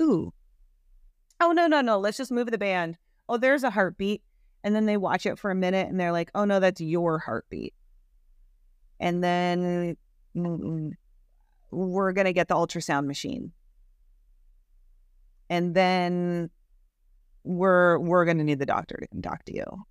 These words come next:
And yeah, yeah.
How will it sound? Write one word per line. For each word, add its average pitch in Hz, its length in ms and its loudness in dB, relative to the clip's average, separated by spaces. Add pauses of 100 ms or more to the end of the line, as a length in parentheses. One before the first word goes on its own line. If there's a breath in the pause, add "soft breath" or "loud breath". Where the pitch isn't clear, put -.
(580)
And 170 420 -2 (1200)
yeah, - 300 -2 (560)
yeah. - 240 -14